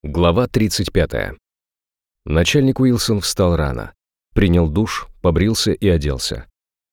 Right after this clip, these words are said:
Это был особенный день, вслед за которым предстоял день ещё более знаменательный. Двадцать четыре часа,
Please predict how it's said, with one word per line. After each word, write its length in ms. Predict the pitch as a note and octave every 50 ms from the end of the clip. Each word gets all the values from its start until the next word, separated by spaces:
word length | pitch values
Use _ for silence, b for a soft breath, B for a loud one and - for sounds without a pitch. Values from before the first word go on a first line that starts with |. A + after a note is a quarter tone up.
| _ _ _
Это 320 | - G#2 F#2 E2 - F2+
был 260 | D#2 D2+ F#2 F2 E2+ -
особенный 600 | - E2+ - - - G#2 E2+ D2 D2+ C#2+ C#2+ C#2
день, 320 | C2 D2+ C#2 G#1+ A#1 - - _ _ _ _ -
вслед 280 | - - - A2+ G#2 E2
за 100 | G2 G2+
которым 400 | - G2 F2+ - A#2+ F2+ E2+ -
предстоял 480 | - F2 - - - A2 G2 F#2 F2
день 260 | D#2 D2 G2 A#2 G#2+
ещё 440 | F#2+ F2+ G2 F#2 E2 - - F#2 F2
более 300 | E2 D#2+ F#2 F2 F2+ F#2+
знаменательный. 840 | E2+ E2 F2+ F2+ F2 E2+ D#2 D2 D2+ - B1 A#1+ A1 - - - _ _ _ _ _ _ _ _ _ _ _ _ _ _ _
Двадцать 580 | - D2+ D2+ G2 F#2 G#2+ G2+ F#2 - - G#2+ F#2
четыре 420 | - - G#2 F2+ - F#2 E2 E2+
часа, 540 | E2 - - E2 - - - C#2+ B1 G1+ -